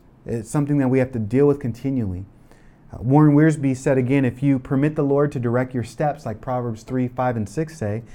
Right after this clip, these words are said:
expect to be led occasionally on paths that way seem, uh, may seem unnecessary long and hard." So following God takes time because he wants us to mature.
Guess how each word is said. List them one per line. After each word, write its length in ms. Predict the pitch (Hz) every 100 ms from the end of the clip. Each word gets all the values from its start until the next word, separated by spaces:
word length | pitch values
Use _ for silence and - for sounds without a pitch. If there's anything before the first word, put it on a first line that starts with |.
| - -
expect 440 | - - 156 156
to 40 | 175
be 80 |
led 200 | 170 143
occasionally 560 | 135 - 156 160 143 120
on 120 | 110
paths 360 | 104 139 135 131
that 180 | 113 113
way 180 | 123
seem, 380 | 131 - 123 117 - - - -
uh, 140 | 120
may 220 | 113 127 143
seem 320 | - 143 131
unnecessary 760 | 123 123 123 143 - 135 127
long 420 | 127 113 107 104 -
and 140 | 104
hard." 460 | 98 101 98 90 92 - - - - - - _
So 140 | - 143
following 420 | - 151 170 165
God 240 | 143 147
takes 360 | 131 135 - -
time 580 | - 151 160 131 135 151 - - _ - -
because 240 | 127 147 135
he 80 |
wants 460 | 127 139 147 - - -
us 180 | 131 -
to 80 |
mature. 600 | 123 113 - - 143 90